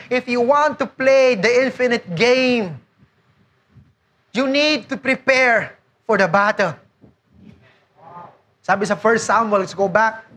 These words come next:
verse seventeen in chapter forty, sabi ron, "He then grabbed his staff." Pagkatapos yung hubarin, yung armor ni, ni Saul, sabi niya, This is not my calling.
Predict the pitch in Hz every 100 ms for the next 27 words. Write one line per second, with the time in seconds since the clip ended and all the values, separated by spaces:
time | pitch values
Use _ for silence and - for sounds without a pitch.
0 | 165 220 - 214 208 190 233 196 202 202
1 | 196 - 226 233 226 190 208 196 196 175
2 | 214 175 208 175 160 202 214 214 175 -
3 | _ _ - 202 - 175 151 - - -
4 | - 233 269 269 254 226 233 233 233 165
5 | - - _ - 220 240 240 226 226 226
6 | 214 202 - - 202 233 233 233 233 208
7 | 214 208 214 185 214 220 202 208 - 208
8 | 202 190 170